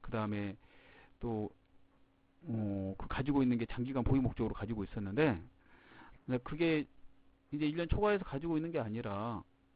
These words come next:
어, 이제 곧 이제 팔겠다, 가지고 있었던 매도 가능 증권을, 예, 일 년 내에 이제 처분을 하겠다라고 그런다면 이거 당좌 자산으로 분류해야 되는 게 이제 맞다, 이런 거예요.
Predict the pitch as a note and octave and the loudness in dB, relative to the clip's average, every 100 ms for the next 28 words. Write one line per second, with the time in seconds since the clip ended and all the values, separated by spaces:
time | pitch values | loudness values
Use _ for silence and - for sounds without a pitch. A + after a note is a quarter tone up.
0 | _ _ - A#2+ A#2+ - F3 - _ _ | _ _ -8 -4 -2 0 -2 -4 _ _
1 | - C#3+ - G#3+ G3+ D3+ B2 - C#3+ D3+ | -6 0 0 2 0 2 -2 -2 -4 -4
2 | C3+ - C3 C3 C3+ C3+ B2+ B2+ D#3+ F#3+ | -4 -2 -2 0 0 -2 -4 -4 -6 -6
3 | - G#2+ G2+ - - C#3 D#3+ D3+ C3+ B2+ | -4 -4 -4 -8 -8 -2 -2 0 -2 -2
4 | A#2+ A#2+ F3+ E3 C3+ A2 - _ _ - | -4 -4 -2 0 -2 -2 -6 _ _ -6
5 | - G3 D#3+ B2 G#2+ A2 G#2 G2 D#3 D3+ | 2 4 6 4 2 -4 -8 -6 -4 -4
6 | E2 - - - C#3 - A2+ D3 D#3+ F3 | -6 -14 -20 -10 -8 -6 -6 -4 -4 -6
7 | E3 A#2 - B2 C3+ C3+ A2 F#2+ - - | -8 -8 -8 -8 -8 -8 -10 -10 -12 -10
8 | - G#2 G#2+ B2+ C#3 G#2 | -10 -8 -8 -8 -6 -6